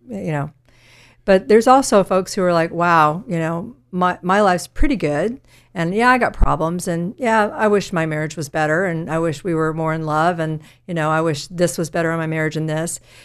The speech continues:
It's, it's, this is, we're not just talking about people who are in a, in a particular huge, giant struggle in their life at this point in time. We're talking about everyone. We're talking about this,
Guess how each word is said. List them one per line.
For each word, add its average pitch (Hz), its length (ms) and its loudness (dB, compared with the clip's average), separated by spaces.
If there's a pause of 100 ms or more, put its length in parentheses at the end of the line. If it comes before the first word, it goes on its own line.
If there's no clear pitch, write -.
(1200)
It's, - 260 0
it's, 285 240 -4 (100)
this 277 240 -4
is, 269 120 -2
we're 240 160 0
not 277 160 -2
just 214 140 -6
talking 190 400 -2
about 160 320 -2
people 185 300 -6
who 170 180 -6
are 147 220 -4
in 175 180 -8
a, 143 220 -10
in 170 120 -6
a 143 120 -8
particular 160 680 -6
huge, 175 1120 -4
giant 165 640 -4
struggle 170 420 -2
in 160 100 -6
their 160 120 -4
life 156 280 -2
at 147 100 -10
this 147 160 -6
point 123 220 -10
in 123 40 -12
time. 156 300 -8
We're 190 80 -6
talking 214 340 -6
about 151 220 -6
everyone. 147 340 -6
We're 147 100 -6
talking 190 300 -6
about 160 260 -6
this, - 300 -10